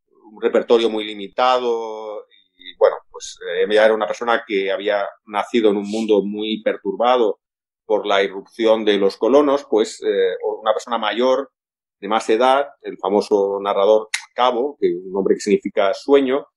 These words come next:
pues también accedió a ir a Mowbray y, eh, en compañía del, del, del otro, siempre ellos tuvieron presente que, que no podían tener a una sola persona, que necesitaban que tuvieran compañía para, para,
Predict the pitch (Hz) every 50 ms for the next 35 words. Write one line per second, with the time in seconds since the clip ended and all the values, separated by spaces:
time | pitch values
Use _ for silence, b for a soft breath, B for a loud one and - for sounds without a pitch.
0 | _ _ _ _ _ _ _ _ - 107 113 120 - - - 104 101 95 101 110
1 | 113 110 107 - - 107 101 101 110 113 113 110 110 107 107 101 98 98 101 101
2 | 104 101 - 92 95 98 104 110 113 110 107 104 101 107 113 127 117 - - 101
3 | 92 92 95 98 107 110 - 98 92 92 90 87 87 - 98 95 98 98 101 104
4 | 107 104 101 98 95 90 92 92 - 92 92 98 107 - 95 98 101 107 135 143
5 | 139 127 120 - 110 104 - 104 101 98 101 95 _ 101 98 101 101 98 95 -
6 | - - 92 - - 123 123 123 - - 95 - 90 80 73 _ _ _ _ _
7 | _ _ _ _ _ - 95 90 - - - 101 101 - 202 101 - 98 107 104
8 | 101 98 104 101 95 - - 107 107 104 - 90 - - 131 127 127 107 92 -
9 | 92 87 85 85 80 - 101 98 104 104 98 92 82 - _ _ _ _ _ _
10 | - - 92 92 101 104 104 98 95 90 87 73 - - - _ _ - 101 92
11 | 98 95 101 117 135 131 107 95 - - 90 87 87 85 82 82 - - 90 82
12 | 80 80 80